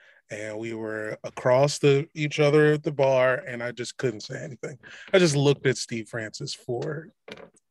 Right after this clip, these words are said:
upwards of forty-five minutes. And then I told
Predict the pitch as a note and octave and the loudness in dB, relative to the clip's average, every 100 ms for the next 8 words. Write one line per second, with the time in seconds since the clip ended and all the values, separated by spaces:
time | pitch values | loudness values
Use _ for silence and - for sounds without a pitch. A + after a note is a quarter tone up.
0 | _ _ - D3+ A#2 B2+ A2+ A2 - G#2+ | _ _ 0 0 2 -2 -2 -6 -6 -8
1 | G#2+ - A2 A2 C3+ F3 - - _ _ | -8 -12 -12 -12 -12 -12 -14 -20 _ _
2 | _ _ - _ - B2 B2+ B2 C3+ B2 | _ _ -20 _ -6 -2 -2 0 0 0